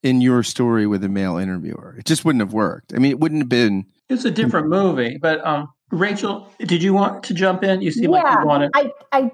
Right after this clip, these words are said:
Speaker 3: do. So, yeah, that reaction, well, there was part of me that kind of half expected that as a reaction,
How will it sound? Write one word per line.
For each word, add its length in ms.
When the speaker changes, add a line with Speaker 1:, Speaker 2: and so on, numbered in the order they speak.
Speaker 3:
do. 380
So, 360
yeah, 380
that 180
reaction, 720
well, 160
there 100
was 120
part 340
of 60
me 120
that 180
kind 260
of 80
half 260
expected 680
that 300
as 160
a 60
reaction, 680